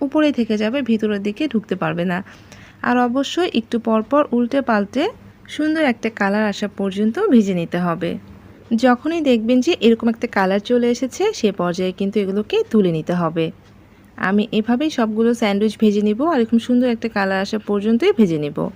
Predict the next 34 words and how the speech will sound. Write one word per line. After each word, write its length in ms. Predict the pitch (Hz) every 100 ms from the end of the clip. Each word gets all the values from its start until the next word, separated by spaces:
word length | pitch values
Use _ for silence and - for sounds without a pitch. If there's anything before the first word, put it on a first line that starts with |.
| - - 214
যখনই 300 | 220 214 277 285
দেখবেন 200 | 262 294
এরকম 160 | 240 240 247
একটা 100 | 262
কালার 200 | 208 208 220
চলে 160 | 262 254
এসেছে, 280 | 247 262 - 440 - - - -
তখন 200 | 180 214 208
এগুলোকে 360 | 190 190 196 330 415
তেল 140 | 220 175
থেকে 160 | 190 349 427
তুলে 160 | 226 170
নিতে 140 | 151 165 180
হবে। 200 | 170 170 - - - -
বাকি 200 | 247 294
যে 80 | 339 320
স্যান্ডউইচগুলো 480 | 311 294 277 277 302 294
ছিল, 180 | 285 277 330 453
সেগুলোকেও 540 | - 233 226 240 233 269 233
আমি 160 | 220 302 240
ব্যাটারে 320 | 180 190 196 185
ডুবিয়ে 340 | 180 175 262 277
এক 80 | 190 175
এক 60 | -
করে 160 | 185 269 247
তেলের 220 | 214 214
মধ্যে 180 | 226 247 240
ছেড়ে 200 | 285 415 277
ভেজে 220 | 196 175
নিচ্ছি। 340 | 151 165 - 180 190 - - - - - 262
আর 80 | 285 -
সবগুলো 380 | 302 302 330 339 330
স্যান্ডউইচই 480 | 262 277 311 311 311 254
কিন্তু 200 | 233